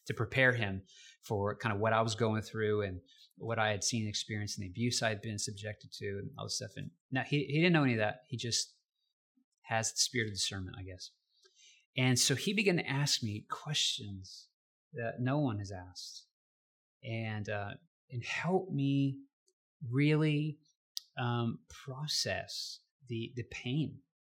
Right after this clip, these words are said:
and the trauma, uh, not just from this year, but from my whole life and the various things that I'd experienced. And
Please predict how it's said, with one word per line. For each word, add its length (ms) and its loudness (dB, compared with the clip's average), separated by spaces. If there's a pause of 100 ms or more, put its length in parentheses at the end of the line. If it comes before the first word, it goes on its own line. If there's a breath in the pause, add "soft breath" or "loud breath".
(360)
and 140 4
the 60 0
trauma, 600 0 (360)
uh, 120 -8
not 320 6
just 240 2
from 200 2
this 240 0
year, 400 -2
but 260 -2
from 460 0 (260)
my 100 6
whole 200 6
life 280 0 (360)
and 80 0
the 140 0
various 460 4
things 440 0
that 100 0
I'd 120 0
experienced. 680 -8 (1700)
And 240 6